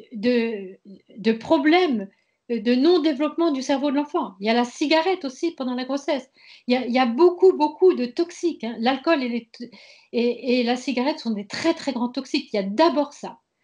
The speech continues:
Donc, il y a tout un travail, travail de, euh, de prévention là-dessus. Mais qu'est-ce qu'on sait ? C'est que quand on reçoit des humiliations verbales et physiques,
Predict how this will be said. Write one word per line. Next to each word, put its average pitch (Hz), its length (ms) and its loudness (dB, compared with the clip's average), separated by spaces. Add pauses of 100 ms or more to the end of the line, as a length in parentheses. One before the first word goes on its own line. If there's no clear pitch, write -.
(240)
Donc, 240 160 0
il - 20 4
y 269 40 2
a 262 40 0
tout 370 220 2
un 302 100 0
travail, 285 680 -2
travail 262 440 -4
de, 208 160 -4 (520)
euh, 226 120 0
de 214 180 0
prévention 269 720 -2
là-dessus. - 340 -2 (160)
Mais 262 400 2 (560)
qu'est-ce - 240 2
qu'on 277 160 0
sait ? 392 360 -4 (500)
C'est - 240 -2
que 294 260 0
quand 359 220 2
on 330 80 2
reçoit 302 380 0
des 240 220 -2
humiliations 262 520 -2
verbales 226 420 0
et 202 60 -2
physiques, 233 520 -2